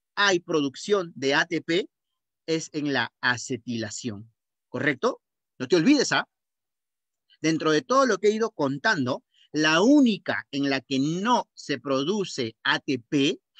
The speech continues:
es en la acetilación. No te olvides este detalle. ¿Qué cosa es la acetilación?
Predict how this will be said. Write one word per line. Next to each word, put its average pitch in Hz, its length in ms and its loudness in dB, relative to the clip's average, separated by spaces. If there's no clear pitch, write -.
es 156 220 -2
en 151 120 -4
la 120 200 -4
acetilación. 113 1080 -6
No 120 120 -10
te 226 100 -4
olvides 196 380 -2
este 117 220 -8
detalle. 104 440 -14
¿Qué - 80 -20
cosa 285 220 0
es 262 60 2
la 233 80 2
acetilación? 127 880 -4